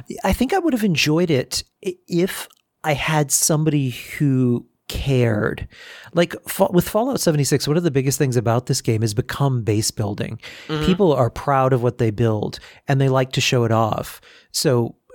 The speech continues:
Speaker 1: dropping the vending machines in the game to kind of put a, an alert for everyone to kind of fast travel to your camp and check out what, your home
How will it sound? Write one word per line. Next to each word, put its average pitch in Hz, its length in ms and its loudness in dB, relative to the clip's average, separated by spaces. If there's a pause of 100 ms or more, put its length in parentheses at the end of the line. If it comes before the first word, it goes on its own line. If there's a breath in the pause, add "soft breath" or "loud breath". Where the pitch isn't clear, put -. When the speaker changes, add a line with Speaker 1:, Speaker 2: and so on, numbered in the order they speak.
Speaker 1:
dropping 156 340 0
the 135 100 2
vending 131 220 0
machines 120 380 0
in 113 60 0
the 113 80 0
game 107 400 0
to - 100 -6
kind 113 160 0
of 104 100 -6
put 131 160 0
a, 110 100 0 (100)
an 113 100 0
alert 113 560 -2 (100)
for - 140 -4
everyone 110 320 0
to 113 60 -2
kind 113 160 2
of 104 60 0
fast 117 300 2
travel 110 220 0
to 107 60 0
your 107 100 2
camp 113 280 0
and 107 80 -2
check - 220 0
out 110 180 0
what, - 220 -4
your 120 200 0
home 110 500 0